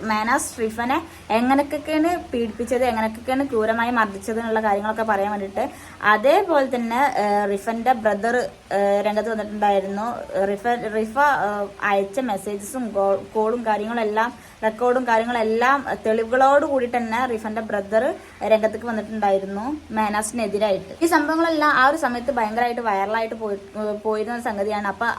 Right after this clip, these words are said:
ആ ഒരു കാര്യം ഞാൻ വീണ്ടും ഞാൻ ഇവിടെ വെക്കുന്നില്ല.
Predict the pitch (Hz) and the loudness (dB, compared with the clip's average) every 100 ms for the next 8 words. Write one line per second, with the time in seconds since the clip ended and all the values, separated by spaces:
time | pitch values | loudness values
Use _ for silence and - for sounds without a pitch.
0 | - 214 269 320 294 247 - 240 226 254 | -2 4 4 4 -2 -4 0 2 2 -2
1 | 233 233 240 226 220 247 233 220 226 214 | -4 -4 -4 -4 -4 -4 -4 -2 -2 -4
2 | - 220 202 185 220 | -6 -8 -4 -4 -4